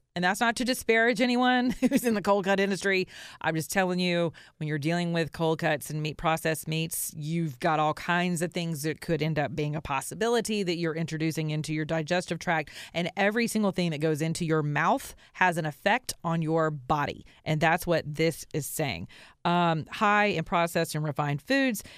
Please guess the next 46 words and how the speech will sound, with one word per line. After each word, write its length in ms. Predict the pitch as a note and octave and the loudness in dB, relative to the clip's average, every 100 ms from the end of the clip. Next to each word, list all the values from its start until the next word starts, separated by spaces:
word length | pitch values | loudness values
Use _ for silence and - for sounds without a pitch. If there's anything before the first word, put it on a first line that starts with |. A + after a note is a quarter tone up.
| - | -4
increases 560 | F3 D#3+ F#3+ F#3 F3 D3 | -4 0 0 0 -2 -2
the 80 | D3+ | 0
risk 280 | D#3+ - | 0 0
for 120 | - D#3+ | -4 -4
disease 400 | D3+ D3 D#3 C#3+ | -2 -2 -2 0
in 100 | D3 | 0
everyone, 380 | E3 D#3+ D#3 | 0 0 0
including 480 | D3 - D#3+ D3+ D3 | -2 -2 -2 -2 -6
children 340 | - D3+ C#3+ C#3+ | -6 -6 -4 -6
and 100 | C3+ | -6
teens. 360 | - D3+ C#3 | -6 -4 -4
So 160 | - E3 | 0 0
if 120 | D3+ | 0
you 200 | G3 C4 | 0 2
have 180 | B3+ A#3 | 2 2
a 60 | |
child 680 | G#3+ - G#3 E3 C#3 C3 - _ _ _ _ _ _ _ F3 | 0 2 2 2 -2 -6 -10 _ _ _ _ _ _ _ 0
who 100 | F3 | 0
is 100 | D#3 | 0
just 240 | F3+ - | -2 2
like, 260 | F3 D#3+ - G#3 | 2 2 -2 -4
just 280 | F4+ - F3 | -4 -4 -2
monitor 380 | A3 E4 A#3 | 0 0 0
your 160 | E3+ E3 | 0 0
kid. 320 | B3 A#3+ - _ _ _ _ - | 0 -2 -4 _ _ _ _ -8
If 120 | F3 | -2
one 160 | E3+ A3+ | 0 2
minute 220 | A3+ G#3+ | 4 2
they're 80 | F3+ | 0
great 400 | F3 F3+ A3+ - | 2 2 2 0
and 80 | E3 | -4
they're 80 | |
fine 440 | D3+ E3+ F3 A3+ A#3 | 0 0 2 2 2
and 140 | E3 | 2
everybody's 420 | D#3 D#3+ E3 F3 | 0 0 0 -2
stable 600 | - E3+ E3+ F3 A3 A#3 | -2 0 0 2 2 2
and 100 | F#3 | 0
nobody's, 580 | D#3 E3 F3 F3 - - _ | 0 0 0 -2 -4 -10 _
you 160 | F#3 F3+ | 0 2
know, 180 | D3+ C#3+ _ | 2 0 _
having 360 | - F#3+ F3 D3+ - _ _ | 0 2 2 -4 -10 _ _
temper 240 | - A3+ A#3 | -2 0 2
tantrums 440 | A3 G3+ G#3 G#3+ | 0 2 2 0
in 80 | E3+ | 0
a 60 | D3+ | -2
moment, 440 | D3+ D#3+ A#3 | 0 2 0